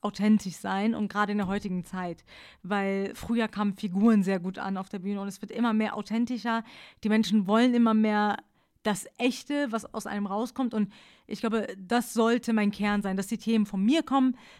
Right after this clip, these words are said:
dass ich sie fühle, dass ich fühle, was ich spreche, ob das wirklich so Alltagsthemen sind, wie, was weiß ich, Bahnfahren oder Uber fahren oder, äh, irgendwie so ganz subtile Themen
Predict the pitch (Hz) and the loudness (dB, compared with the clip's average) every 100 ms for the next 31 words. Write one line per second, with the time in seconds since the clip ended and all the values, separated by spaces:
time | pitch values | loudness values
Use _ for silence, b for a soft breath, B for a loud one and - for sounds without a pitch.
0 | _ 214 - - 233 208 190 - - 285 | _ -4 -4 -8 -8 -6 -6 -6 2 6
1 | 320 285 285 247 220 220 - 277 294 269 | 6 6 2 -2 -6 -6 -2 0 0 0
2 | 262 - 254 233 214 180 196 180 220 208 | -4 -6 -6 -4 -6 -8 -10 -8 -8 -6
3 | 214 - - 294 294 285 - 277 262 254 | -8 -8 -2 0 0 -4 -4 -2 0 2
4 | 269 269 - B B _ 214 214 208 214 | 2 0 -2 B B _ -2 -2 -4 -6
5 | 202 208 190 214 262 254 262 240 202 190 | -8 -8 -4 0 0 0 -2 0 -2 -4
6 | 262 277 254 254 254 254 208 196 190 - | 0 0 0 0 2 0 -2 -8 -8 -6
7 | 196 196 B B - 214 220 214 226 214 | -6 -8 B B -4 0 2 2 2 0
8 | - - 285 320 - 302 269 | -6 2 2 4 2 0 0